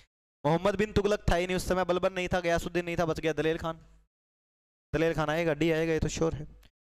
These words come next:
Question तो मुश्किल था, लेकिन option देख करके आसानी हो गई। कई बार होता है ऐसा,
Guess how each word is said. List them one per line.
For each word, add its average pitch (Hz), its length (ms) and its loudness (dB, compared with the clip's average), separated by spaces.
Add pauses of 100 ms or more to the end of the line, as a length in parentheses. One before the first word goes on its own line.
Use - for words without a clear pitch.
(120)
Question 196 280 2
तो 165 160 0
मुश्किल 135 340 -2
था, 151 160 0
लेकिन 127 300 -6
option - 360 -2
देख 120 180 0
करके 175 300 -2 (400)
आसानी 131 300 0
हो 117 100 2
गई। 127 200 -2 (380)
कई 170 160 2
बार 190 140 4
होता 175 220 2
है 151 60 0
ऐसा, 131 160 0